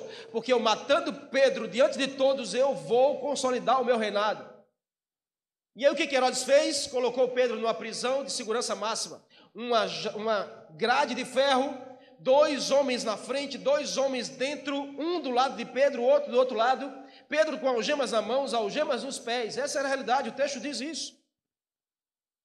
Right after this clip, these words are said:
O texto diz que ele estava em segurança máxima.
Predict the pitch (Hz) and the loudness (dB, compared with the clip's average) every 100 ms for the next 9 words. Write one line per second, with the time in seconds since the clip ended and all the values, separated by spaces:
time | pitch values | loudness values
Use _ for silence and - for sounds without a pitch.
0 | _ _ _ _ _ - - 320 339 269 | _ _ _ _ _ -14 0 2 2 0
1 | 240 311 - - 277 277 294 302 208 285 | -2 -2 -2 -2 -2 -2 0 0 2 2
2 | 285 285 285 330 - 240 254 311 - 220 | 0 -2 -4 -2 -4 -2 0 2 2 2
3 | 233 269 262 233 214 151 - | 2 2 0 -2 -2 -4 -10